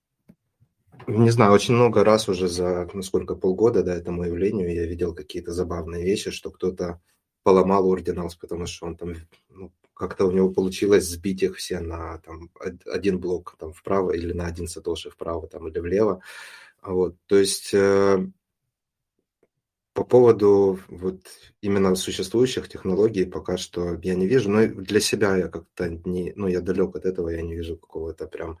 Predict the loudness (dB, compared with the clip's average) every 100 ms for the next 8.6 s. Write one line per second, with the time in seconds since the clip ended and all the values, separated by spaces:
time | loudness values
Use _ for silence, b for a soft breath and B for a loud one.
0 | B B B B 0 2 2 -2 -4 -6
1 | -2 2 2 4 4 2 0 -6 _ _
2 | _ _ _ _ -12 -6 -4 -4 -8 -12
3 | -10 -2 0 0 -2 0 2 4 0 -6
4 | -8 -6 -6 -8 -10 -10 -10 -6 -6 -6
5 | -8 -4 -2 0 2 4 4 2 -2 -2
6 | -6 -12 0 0 2 0 0 -2 -2 -4
7 | -8 -2 2 2 2 -2 -6 -6 2 2
8 | 2 -2 -2 -2 -4 -8